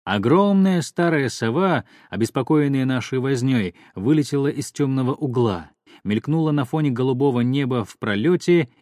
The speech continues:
и шарахнулась вон. Я почувствовал прилив судорожного страха. "Подымай!" — крикнул я товарищу, схватившись за ремень.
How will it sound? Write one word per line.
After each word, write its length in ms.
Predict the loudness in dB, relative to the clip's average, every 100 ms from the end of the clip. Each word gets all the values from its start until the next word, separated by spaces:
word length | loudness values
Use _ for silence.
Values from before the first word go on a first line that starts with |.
| _
и 80 | -4
шарахнулась 800 | -2 -2 -4 -2 -2 -2 -4
вон. 320 | -6 -6 -8 -18 _ _ _ _ _ _ _ -4
Я 180 | -2
почувствовал 580 | -2 0 -2 0 2 2
прилив 400 | 2 2 4 2
судорожного 580 | 0 -2 0 0 -2 -4
страха. 560 | -4 -2 -2 -4 -14 -20 _ _ _ _ _ _ _ _ _ _ -4
"Подымай!" — 540 | 2 6 6 4 -2 _ _ _ _
крикнул 360 | 0 2 2 0
я 140 | 0
товарищу, 580 | 0 0 0 0 0 0 -2 -14
схватившись 680 | -4 -2 -2 -2 -2 -4
за 120 | 0 0
ремень. 400 | 0 0 -4